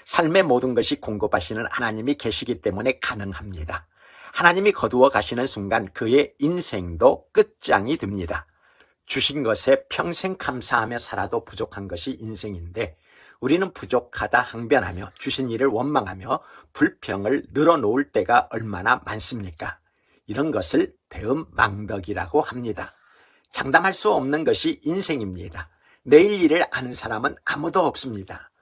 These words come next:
모든 인생은 끝이 있고 누구 하나 예외 없이 자신의 삶을 결산하기 위해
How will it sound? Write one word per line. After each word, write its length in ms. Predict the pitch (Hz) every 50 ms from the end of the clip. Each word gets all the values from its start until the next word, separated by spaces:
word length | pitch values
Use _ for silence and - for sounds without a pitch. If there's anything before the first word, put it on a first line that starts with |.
| _ _ _ _ _
모든 320 | - 101 107 113 127 127
인생은 380 | 113 104 98 - 104 123 139 135 -
끝이 360 | - 165 - - - 156 127
있고 440 | 104 - - - 135 135 - - _ _ _ _ _ _ _ _ _ _ _ _
누구 320 | - 98 120 127 127 175 165
하나 440 | - - - 113 120 123 139 - - _ _ -
예외 320 | 117 117 120 131 151 165 127
없이 460 | 90 85 - - - 127 101 80 - _ _
자신의 400 | - - - - - 175 175 160
삶을 420 | 147 - - 117 110 120 151 165 151
결산하기 920 | - - 104 107 - - - - 107 107 107 101 101 85 - 110 107 -
위해 360 | 160 160 147 101 95 120 131